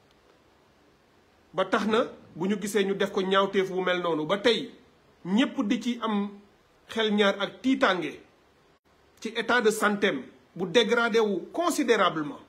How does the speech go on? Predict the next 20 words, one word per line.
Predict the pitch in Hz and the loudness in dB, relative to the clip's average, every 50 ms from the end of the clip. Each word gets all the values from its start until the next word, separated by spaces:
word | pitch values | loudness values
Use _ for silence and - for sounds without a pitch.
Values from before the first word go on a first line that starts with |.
| _ _ _ _ _ _ _ _ _ _ _ _ _ _ _ _ _ _ _ _ _ _ _ _ _ _ - | _ _ _ _ _ _ _ _ _ _ _ _ _ _ _ _ _ _ _ _ _ _ _ _ _ _ -8
Ndax | 180 - 220 - 160 | -4 -4 -4 -4 -2
ñépp | 180 202 262 262 254 202 | 0 0 0 0 0 -2
gis | 220 240 220 | -4 -2 0
nañu | 247 233 220 208 208 | 2 2 2 2 2
li | 202 214 | 2 2
nga | 220 208 | 2 0
xam | - 208 196 | -2 -2 -2
ne | 196 196 | -2 -2
nii | 190 190 190 | 0 -2 -4
sànni | 185 - - 190 196 196 190 | -4 -2 -2 0 2 2 2
nañu | 185 180 175 165 | 2 0 -2 -2
ko | 165 165 | -4 -6
ko. | - 156 123 - - _ _ _ _ _ _ _ _ _ _ _ _ _ _ _ _ | -10 -10 -14 -16 -20 _ _ _ _ _ _ _ _ _ _ _ _ _ _ _ _
Sànni | - - - 226 220 208 208 | -12 -4 -2 -2 0 0 0
ko | 202 214 - - | 0 0 -2 -2
avocat | 208 190 202 202 - 196 190 | 0 0 0 0 2 0 0
am | 185 202 202 - - - _ _ _ _ _ _ _ _ _ _ - | 0 -2 -6 -12 -20 -20 _ _ _ _ _ _ _ _ _ _ -16
Ciré | - - 214 196 196 196 196 - | -10 -4 0 2 2 2 0 -4
Clédor | - 214 202 202 190 185 185 175 170 | -2 0 0 0 2 0 -2 -2 -2
Ly. | 170 165 170 196 - - - | -4 -4 -4 -4 -4 -4 -6